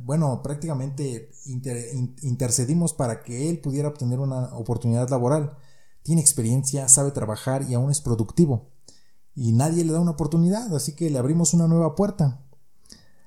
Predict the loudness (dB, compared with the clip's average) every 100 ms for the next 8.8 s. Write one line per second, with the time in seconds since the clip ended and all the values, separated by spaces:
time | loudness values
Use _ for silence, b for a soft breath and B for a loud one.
0 | b b -2 2 2 4 4 6 6 6
1 | 4 2 0 -2 0 2 2 2 0 -2
2 | -2 2 2 2 2 2 4 6 8 10
3 | 8 6 8 10 10 10 8 6 6 8
4 | 8 6 6 6 4 2 4 4 2 -2
5 | -12 -14 b b b 0 2 4 4 6
6 | 6 4 4 8 10 10 6 4 2 4
7 | 6 6 4 0 -2 -2 2 4 4 2
8 | 2 2 2 4 4 4 0 -4